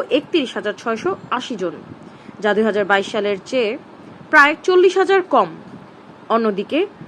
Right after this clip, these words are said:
প্রাক্তন লেবার নেতা জেরিমি করবিন তার নতুন রাজনৈতিক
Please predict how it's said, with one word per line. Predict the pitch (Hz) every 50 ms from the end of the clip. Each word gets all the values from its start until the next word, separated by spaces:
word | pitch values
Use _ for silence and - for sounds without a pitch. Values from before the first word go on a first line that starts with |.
| - - -
প্রাক্তন | 302 302 311 - - - 403 381 339 392 494 - - - - - - - - - 262
লেবার | 294 311 311 370 392 370 339
নেতা | 277 269 - 233 269 320 320 233 214
জেরিমি | 277 285 294 339 349 359 381 392 381 - -
করবিন | 269 247 247 220 220 294 311 339 339 -
তার | 226 214 214 214 220 233
নতুন | 254 - 349 349 349 349
রাজনৈতিক | 349 339 - 349 349 - 370 330